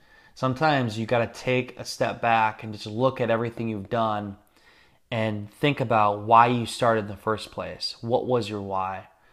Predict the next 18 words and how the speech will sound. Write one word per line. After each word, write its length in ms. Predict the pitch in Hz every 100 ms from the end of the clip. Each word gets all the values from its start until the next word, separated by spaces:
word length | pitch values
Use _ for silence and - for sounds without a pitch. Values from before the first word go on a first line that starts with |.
| _ _ _
Sometimes 440 | - 131 131 120
I, 200 | 110 101 -
I 120 | - 117
get 180 | 120
so 120 | - 120
caught 300 | - 120 123
up 180 | 123
in 120 | 110 101
doing 340 | 117 127 110
things 500 | 101 98 98 - - _ _ _ _ _ _ _
that 120 | 113
I 60 | 110
forget 440 | - 113 104 123
about 280 | 110 107 104
why 240 | 110 113 113
I 40 |
even 220 | 107 104
started. 480 | - - 117 110 98